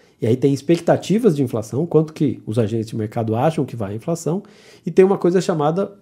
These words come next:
que também é um cálculo controverso, hiato do produto. A economia brasileira tem, tem possibilidade de produzir nesse nível. A gente tá perto desse nível, tá acima desse nível ou tá muito abaixo. Quanto mais abaixo tiver,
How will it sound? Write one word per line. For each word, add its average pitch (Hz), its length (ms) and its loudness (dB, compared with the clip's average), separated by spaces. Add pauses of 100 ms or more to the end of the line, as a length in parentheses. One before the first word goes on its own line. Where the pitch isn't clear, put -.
que 127 100 -8
também 113 260 -2
é 110 60 0
um 101 80 -4
cálculo 95 420 -12 (100)
controverso, 131 600 -6
hiato 147 340 2
do 160 100 -2
produto. 156 460 -4 (260)
A 110 80 -6
economia 123 360 0
brasileira 123 360 0
tem, 151 300 2 (580)
tem 147 160 6
possibilidade 143 560 0
de 143 60 -4
produzir 143 380 -4
nesse 151 240 -2
nível. 110 260 -2
A 98 60 -6
gente 120 240 -10
tá 107 160 -4
perto 190 440 4
desse 156 240 -2
nível, 165 240 -2
tá 151 160 -4
acima 180 400 -2
desse 160 220 -6
nível 156 160 0
ou 170 60 -2
tá 165 120 0
muito 143 280 -2
abaixo. 107 420 -8 (180)
Quanto 214 220 -4
mais 127 220 0
abaixo 104 360 -6
tiver, 170 460 -2